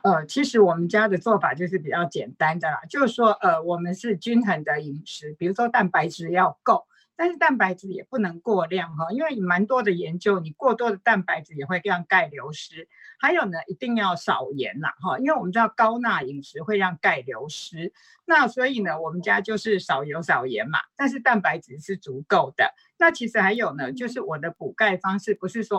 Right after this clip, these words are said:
哦，一餐弄了好多的高钙食物给他吃，那这样子呢，其实也比较不容易吸收。我会把这些高钙的饮食就平均分配在三餐里面，那小孩子呢，就每一餐都能够摄取到。那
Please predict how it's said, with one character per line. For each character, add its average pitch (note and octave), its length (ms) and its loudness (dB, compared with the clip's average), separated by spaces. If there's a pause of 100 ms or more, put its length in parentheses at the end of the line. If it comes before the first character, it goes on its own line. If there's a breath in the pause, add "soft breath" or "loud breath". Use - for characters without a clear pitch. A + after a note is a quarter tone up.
哦， G#3 180 -2
一 B3 120 -6
餐 A#3+ 300 4
弄 A#3 180 4
了 G3+ 80 6
好 G3 300 4
多 C4+ 200 4
的 F#3 160 -2
高 A3+ 240 2
钙 A3+ 180 2
食 F3+ 280 -4
物 G#3 100 4
给 - 200 -8
他 D#3 260 -4
吃， E3 360 -8 (360 loud breath)
那 E4+ 100 6
这 F4+ 100 4
样 D4+ 160 6
子 A3 140 0
呢， F3+ 140 -2
其 F#3 160 -2
实 G3 100 0
也 E3 80 4
比 - 100 -12
较 F3 220 2
不 G3+ 60 0
容 E3+ 180 0
易 F#3+ 80 -2
吸 F#3 320 -6
收。 E3+ 320 -2
我 F#3+ 100 -4
会 D4+ 140 0
把 G3 180 0
这 A#3+ 140 -2
些 G#3+ 180 2
高 A#3 280 2
钙 A3+ 180 -2
的 D3+ 140 -4
饮 C3 200 -6
食 - 300 -10 (260 loud breath)
就 C#4+ 160 -4
平 G3+ 280 2
均 A3+ 240 2
分 G#3 200 2
配 F3+ 200 0
在 E3 200 0
三 E3 280 -2
餐 D3+ 320 -4
里 - 200 -6
面， C#3+ 280 -2 (340 soft breath)
那 C#4 160 6
小 F#3 160 2
孩 E3+ 160 0
子 F#3 140 -8
呢， D#3+ 120 -6
就 G#3+ 140 -4
每 G3 160 -4
一 F3+ 80 -10
餐 F#3 220 -2
都 F#3 160 0
能 E3 80 -6
够 E3+ 160 -4
摄 D#3 280 -4
取 - 240 -14 (140)
到。 - 200 -2 (340 loud breath)
那 D#4+ 140 4